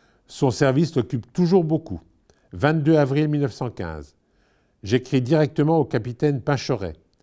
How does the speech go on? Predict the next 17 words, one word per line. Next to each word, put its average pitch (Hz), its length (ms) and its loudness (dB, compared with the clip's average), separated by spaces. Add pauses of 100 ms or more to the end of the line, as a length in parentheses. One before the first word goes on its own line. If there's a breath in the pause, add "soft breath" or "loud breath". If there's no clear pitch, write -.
(400)
Je 110 140 -2
vais 123 120 2
chercher 135 360 -2
à 135 40 0
la 120 120 0
gare 135 200 0
mon 120 140 -4
colis 139 260 0
postal 120 600 -4 (320 soft breath)
des 110 280 2
Évangiles 117 600 -2 (380 soft breath)
qui - 80 0
est 123 140 0
arrivé 120 300 2
hier 135 300 0
de 101 80 -6
Verdun. 95 480 -4